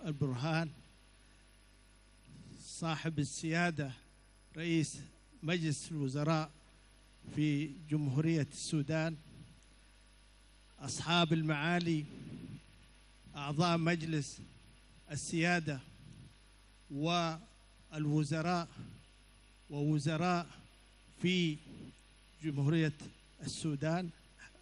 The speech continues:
وجنوب السودان، الأخوة الأفاضل قادة الحركات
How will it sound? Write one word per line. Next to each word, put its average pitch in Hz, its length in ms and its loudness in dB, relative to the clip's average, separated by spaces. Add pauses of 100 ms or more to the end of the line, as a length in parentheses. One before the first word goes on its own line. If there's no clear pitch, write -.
(140)
وجنوب 160 500 4
السودان، 165 640 0 (1500)
الأخوة 180 460 0
الأفاضل 180 600 2 (1500)
قادة 170 360 4 (300)
الحركات 151 720 -4